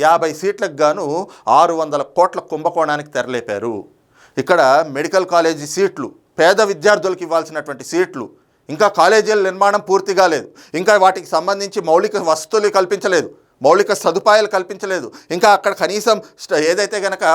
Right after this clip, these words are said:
ప్రొఫెసర్లని ఎవరిని కూడా నియామకాలు చేయలేదు, కానీ సీట్లు అమ్మేసుకున్నారు. ఒక్కొక్క సీటు ఇరవై లక్షల చొప్పున పేద విద్యార్థులకు కేటాయించాల్సినటువంటి సీట్లని కూడా అధికారంలో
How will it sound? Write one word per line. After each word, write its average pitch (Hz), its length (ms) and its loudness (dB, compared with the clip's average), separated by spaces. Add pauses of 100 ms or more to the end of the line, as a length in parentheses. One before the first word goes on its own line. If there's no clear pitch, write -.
(160)
ప్రొఫెసర్లని 220 680 0
ఎవరిని 202 320 0
కూడా 196 120 0 (100)
నియామకాలు 196 520 2
చేయలేదు, 170 300 0 (300)
కానీ 185 220 4 (120)
సీట్లు 214 380 0
అమ్మేసుకున్నారు. 139 680 -2 (420)
ఒక్కొక్క 202 420 2
సీటు 233 260 0 (160)
ఇరవై 185 280 4
లక్షల 208 260 -2 (100)
చొప్పున 175 260 0 (480)
పేద 214 280 4 (120)
విద్యార్థులకు 208 640 0
కేటాయించాల్సినటువంటి 190 1120 -2
సీట్లని 208 400 0 (140)
కూడా 160 220 4 (440)
అధికారంలో 190 600 0